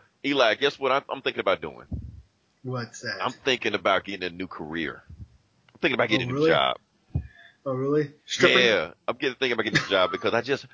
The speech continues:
Speaker 1: I just saw on the, the U S dot gov posting that nasa has an opening.
Speaker 2: Oh, yeah, I heard about this. <laughs>
Speaker 1: Yeah, yeah.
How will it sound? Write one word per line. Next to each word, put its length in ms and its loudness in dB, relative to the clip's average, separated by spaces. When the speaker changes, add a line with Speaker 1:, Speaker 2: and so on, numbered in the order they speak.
Speaker 1:
I 120 2
just 280 -2
saw 260 6
on 400 -6
the, 460 4
the 140 -8
U 160 0
S 100 2
dot 280 2
gov 400 0
posting 400 -6
that 200 -2
nasa 600 2
has 240 2
an 100 6
opening. 420 2
Speaker 2:
Oh, 340 8
yeah, 380 6
I 60 6
heard 160 2
about 260 0
this. 340 0
<laughs> 300 2
Speaker 1:
Yeah, 420 8
yeah. 440 4